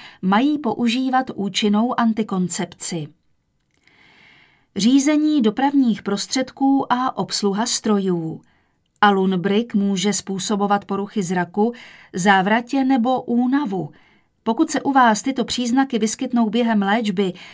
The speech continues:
neřiďte dopravní prostředky ani neobsluhujte stroje. Přípravek Alunbrik obsahuje laktózu.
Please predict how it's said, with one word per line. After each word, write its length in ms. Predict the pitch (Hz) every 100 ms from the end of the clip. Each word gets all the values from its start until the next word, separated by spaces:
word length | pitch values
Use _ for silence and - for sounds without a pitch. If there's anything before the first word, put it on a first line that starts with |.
| -
neřiďte 540 | 196 208 214 302 - 247
dopravní 500 | 240 277 277 247 185
prostředky 680 | 196 214 - 254 - 262 254
ani 320 | 254 247 202
neobsluhujte 880 | 185 180 226 - 247 240 247 240 240
stroje. 580 | - - 202 180 160 151 _ _ _ _ _ _ _ _ _ - _ _ _ _ _ -
Přípravek 560 | 233 233 311 214 170 -
Alunbrik 640 | 214 254 262 254 269 269
obsahuje 600 | - 196 - 208 208 247 254
laktózu. 800 | 226 - 233 226 226 180 170